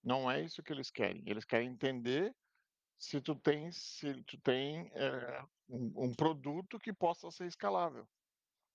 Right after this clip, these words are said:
tá? Essa é a ideia. Ninguém, nenhuma incubadora vai querer incubar um projeto que é filho único de mãe solteira, entendeu? Não sei se eu fui claro. Eu também não quero,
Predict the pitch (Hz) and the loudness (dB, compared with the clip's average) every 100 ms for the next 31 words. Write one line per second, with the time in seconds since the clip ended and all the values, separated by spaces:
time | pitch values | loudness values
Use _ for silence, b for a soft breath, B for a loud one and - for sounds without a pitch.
0 | _ _ 95 101 170 196 _ _ _ - | _ _ 0 0 0 -6 _ _ _ 0
1 | 104 156 - 160 131 123 104 95 _ _ | 4 2 0 -4 0 2 2 -4 _ _
2 | _ _ _ 113 120 113 135 185 151 165 | _ _ _ 0 2 4 2 2 -4 -4
3 | 214 196 175 147 147 165 139 131 - 131 | -4 -4 0 0 2 0 0 0 0 0
4 | 135 127 _ _ _ _ _ - 127 139 | 0 0 _ _ _ _ _ -6 -2 0
5 | 123 117 143 147 143 131 120 123 165 - | 4 4 4 -4 -8 -4 2 2 2 -4
6 | 247 _ - _ _ _ _ _ _ - | -14 _ -20 _ _ _ _ _ _ 2
7 | 147 147 156 - 175 170 160 202 226 208 | 4 4 2 -2 -8 -4 -2 -4 -6 -4
8 | 208 196 - 185 143 107 98 _ _ _ | -2 -2 -4 -2 0 0 -2 _ _ _
9 | _ _ _ _ - 113 117 120 135 180 | _ _ _ _ -6 -2 0 2 0 0
10 | _ _ _ _ _ _ _ _ _ _ | _ _ _ _ _ _ _ _ _ _
11 | _ _ _ _ _ - 143 - 127 104 | _ _ _ _ _ -2 -2 2 2 0
12 | 104 - - 131 - 113 101 98 _ _ | -6 -16 -2 -2 4 4 4 -4 _ _
13 | - 110 - 127 139 151 135 139 165 151 | -8 0 4 4 2 2 2 2 0 -6
14 | 110 | -8